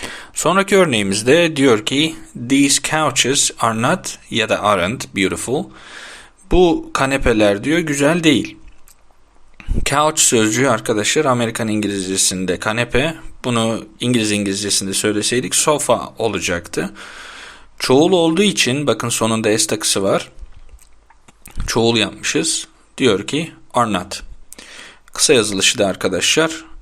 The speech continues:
aren't. Ve bir sonraki örneğimiz I'm not in a good mood today. Bugün iyi modumda değilim diyor. I öznesinden sonra am kullanmış.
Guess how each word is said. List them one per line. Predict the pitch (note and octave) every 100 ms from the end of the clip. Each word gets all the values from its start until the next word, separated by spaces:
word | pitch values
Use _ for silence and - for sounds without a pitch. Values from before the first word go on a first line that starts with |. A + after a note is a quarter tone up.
| - -
aren't. | A2+ D2 - - - - - - - - - - -
Ve | B2+
bir | D3+
sonraki | - C#3+ A2+ G#2+
örneğimiz | G2+ G2 F#2+ - - - - _ -
I'm | A#2+ B2 C3
not | D3 C3 - - - -
in | A#2+
a | G2
good | G2 G#2 G2
mood | F#2+ F2+ - -
today. | - A#2 G#2+ - - - -
Bugün | G#2+ G2+ G#2+ -
iyi | G#2+ G#2+
modumda | G#2 G2 F#2 F#2+ C#3 D#3 - -
değilim | A2+ G#2 F#2 F#2
diyor. | C3 B2+ B2
I | A2
öznesinden | G2 G2 F#2+ - F#2 F2+
sonra | - F2+ -
am | B2+
kullanmış. | C3 C#3+ C#3+ C#3+ D3+ - -